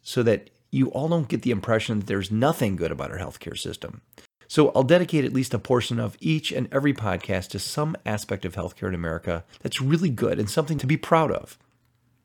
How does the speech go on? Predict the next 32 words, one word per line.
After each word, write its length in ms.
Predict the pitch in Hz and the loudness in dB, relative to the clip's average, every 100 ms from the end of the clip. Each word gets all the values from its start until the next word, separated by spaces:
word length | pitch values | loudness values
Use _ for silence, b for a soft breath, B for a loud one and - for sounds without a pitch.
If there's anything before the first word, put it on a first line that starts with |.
| _ | _
Whereas 180 | - 135 | 2 2
perhaps 460 | - 131 143 - | 2 2 0 -2
many 300 | 123 135 165 | 0 2 4
of 80 | 160 | 2
you 160 | 123 127 | 2 2
have 200 | 107 104 | 0 0
never 320 | 110 127 135 | 4 4 2
even 320 | - 110 107 | 0 -2 -2
heard 340 | 85 - 135 135 | -6 0 4 4
of 100 | 131 | 2
this 200 | 135 - | -2 -2
medical 300 | 110 - - | -4 -4 -8
specialty, 680 | - 101 - 92 90 92 - B B B B | -4 -4 -4 -6 -6 -6 -10 B B B B
I 60 | - | -4
am 180 | 127 107 | 0 0
grateful 600 | 113 113 123 - 147 143 | 2 6 6 4 2 0
for 200 | - 110 | 0 0
all 80 | 92 | 2
the 100 | 95 | -2
physiatrists 1120 | - 90 85 95 127 131 - 143 - - - | -4 -2 0 0 0 -2 -4 -6 -8 -12 -8
and 140 | 156 127 | -6 -4
therapists 800 | - 110 104 104 95 - - - b b | 0 2 2 0 -4 -4 -12 -12 b b
who 120 | 135 | -6
practice 560 | - 123 113 - 139 | 2 4 4 2 -6
in 120 | - 120 | -4 -4
the 80 | |
field 460 | 110 117 110 110 107 | -2 0 0 0 -2
of 140 | - 92 | -6 -6
physical 500 | - 123 123 - 127 | -2 -2 -2 -2 0
medicine 560 | 110 101 101 113 107 - | 2 2 2 0 -2 -2
and 140 | 90 | -2
rehabilitation. 840 | 92 92 92 87 87 76 - - | -2 0 -2 -2 -4 -6 -8 -12